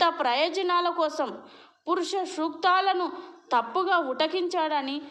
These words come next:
సామాజిక పరిస్థితులకు అన్వయించారని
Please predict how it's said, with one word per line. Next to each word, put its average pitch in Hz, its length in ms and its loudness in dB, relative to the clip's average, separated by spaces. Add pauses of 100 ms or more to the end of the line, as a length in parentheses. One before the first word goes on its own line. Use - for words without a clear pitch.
(220)
సామాజిక 359 760 2
పరిస్థితులకు 349 920 0 (400)
అన్వయించారని 320 1120 0